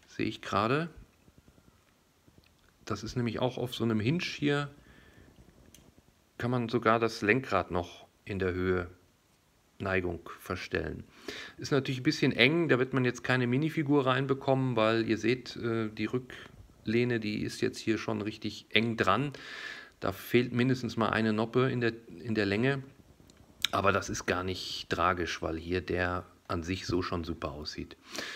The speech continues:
Ja, und als wäre es noch nicht genug, da kann man noch die Motorhaube aufmachen. Da ist natürlich jetzt wirklich nur mit diesen Grillfliesen der Motor angedeutet. Ich meine, das,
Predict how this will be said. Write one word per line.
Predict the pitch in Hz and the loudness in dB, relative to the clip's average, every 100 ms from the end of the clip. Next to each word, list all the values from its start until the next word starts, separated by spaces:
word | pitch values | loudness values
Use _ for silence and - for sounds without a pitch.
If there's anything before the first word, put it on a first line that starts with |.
| - - - | -12 -16 0
Ja, | 120 | 4
und | 98 117 151 - - - _ _ _ _ _ _ | 4 4 0 -2 -12 -16 _ _ _ _ _ _
als | 101 - | -4 2
wäre | 113 117 | 4 4
es | 117 | 2
noch | 110 | 2
nicht | 110 113 | 0 0
genug, | 107 98 127 - - - - - - _ - - | 0 2 2 -2 -12 -14 -20 -20 -20 _ -20 -14
da | - | -12
kann | - 82 | -10 -8
man | 85 | -6
noch | 95 | -4
die | 120 | 0
Motorhaube | 117 180 240 180 104 90 | 2 2 2 0 0 -2
aufmachen. | 67 82 - - - - - - - | -2 -4 -6 -10 -10 -14 -18 -20 -10
Da | 87 | -8
ist | 82 | -6
natürlich | 98 98 | -6 -6
jetzt | 98 - | -4 -2
wirklich | 101 104 104 | 0 0 -2
nur | 110 104 | 0 0
mit | 101 | 0
diesen | 95 95 | -2 -2
Grillfliesen | - 104 113 - 107 98 101 98 - - - - - | 2 2 2 -2 -2 0 -2 -2 -6 -12 -14 -16 -8
der | - | -2
Motor | 92 101 104 95 | 2 2 2 0
angedeutet. | 92 113 110 85 85 85 82 | 2 2 2 0 -2 -4 -6
Ich | - | -6
meine, | 87 85 | -4 -4
das, | 90 - - - | -6 -8 -14 -14